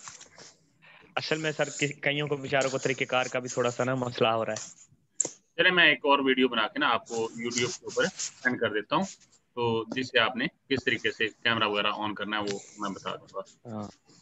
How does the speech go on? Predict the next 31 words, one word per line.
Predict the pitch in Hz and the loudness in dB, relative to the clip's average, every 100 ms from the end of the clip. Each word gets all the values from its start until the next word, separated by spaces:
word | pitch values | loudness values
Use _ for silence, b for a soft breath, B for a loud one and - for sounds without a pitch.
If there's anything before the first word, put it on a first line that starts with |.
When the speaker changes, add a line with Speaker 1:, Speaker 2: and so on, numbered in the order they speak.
| _ - - | _ -18 -6
Speaker 1:
ठीक | 113 | -4
है | 98 | -4
Speaker 2:
तो | |
Speaker 1:
sir। | 104 - 101 _ - _ - - - - | -8 -12 -18 _ -20 _ -20 -16 -14 -12
Speaker 2:
बिस्मिल्लाहिर्रहमानिर्रहीम, | 135 147 139 123 123 120 117 117 117 120 120 117 - - - _ - | -2 2 4 4 4 2 2 2 2 0 -2 -4 -10 -14 -18 _ -14
हम | 117 117 - | -6 -4 -4
अपने | 117 117 | -4 -2
topic | 113 110 131 - | 2 2 0 -6
की | 123 | -2
तरफ | 120 | 0
आते | 110 101 113 | 0 0 0
हैं, | 113 | 2
अपनी | 110 110 | 2 -2
बात | 101 101 104 | -4 -4 -6
की | 113 | -4
तरफ | 117 107 | 0 2
आते | 98 - 123 | 2 0 -2
हैं। | - | -2
तो | - 156 117 | 2 4 4
आप | - 120 120 | 2 -2 0
लोगों | 110 107 | 0 -2
को | 104 | -4
मैं | 110 107 | -4 -4
थोड़ी | 107 104 | -4 -4
देर | 101 | -4
के | 98 | -6
लिए | 104 131 196 - | -4 -2 0 -2
म्यूट | 101 104 104 104 | -4 -8 -6 -4
कर | - 123 | 2 2
रहा | 120 | 4
हूँ, | 120 | 0